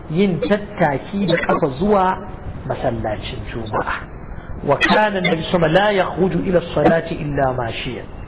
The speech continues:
Manzon sama ya kasance bai tafiya masallaci sai a kan, sai a kafa. Hatta al-Eid. Hatta al-Eid. Har Idi manzon sama a kafa yake tafiya. Kaga manzon Allah sama ko yana yi ne,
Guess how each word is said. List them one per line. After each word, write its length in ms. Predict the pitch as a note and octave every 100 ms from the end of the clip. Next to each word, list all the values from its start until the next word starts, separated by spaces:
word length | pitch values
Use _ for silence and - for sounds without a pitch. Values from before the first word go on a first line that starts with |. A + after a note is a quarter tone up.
| - - -
Manzon 240 | B2+ E3 F#3
sama 220 | F3+ D#3
ya 160 | F3
kasance 400 | F3 F#3 E3 C#3+ F#3
bai 160 | E3 F#3
tafiya 340 | D#3+ A#2+ F#3 D3+
masallaci 520 | G3 - G#3+ G#3 G3
sai 120 | - -
a 80 | -
kan, 120 | E3 - - - -
sai 80 | -
a 100 | D#3 C#3+
kafa. 260 | D#3 - - - - - - - - - -
Hatta 420 | A#3+ - - F#3+
al-Eid. 680 | F3 C#3+ F#3 G3+ E3 C3+ - - - - - - - - - - - - - - -
Hatta 460 | - - - F#3
al-Eid. 800 | F3+ E3 F#3+ G3+ E3+ C#3+ A3 D#3 - - - - - - - - - -
Har 180 | - B3
Idi 460 | B3 B3+ B3 F#3 F3+
manzon 280 | D3+ D3+ D#3
sama 200 | - D3 B2
a 40 |
kafa 220 | - -
yake 220 | C3+ -
tafiya. 380 | F4 - - - - - - - - - - - - - - - - -
Kaga 360 | - D#3+ E3 F3+
manzon 220 | D#3 D#3+
Allah 200 | F3 E3
sama 160 | E3+ D3+
ko 160 | C#3+ D3+
yana 260 | E3 C#3+ D#3
yi 140 | D3+
ne, 220 | D3+ D3+